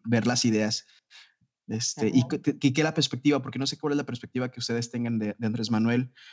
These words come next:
Speaker 1: o de su gobierno, que ustedes están del otro lado,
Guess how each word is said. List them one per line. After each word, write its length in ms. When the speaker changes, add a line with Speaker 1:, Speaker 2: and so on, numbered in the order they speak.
Speaker 1:
o 120
de 60
su 160
gobierno, 680
que 80
ustedes 320
están 240
del 120
otro 200
lado, 440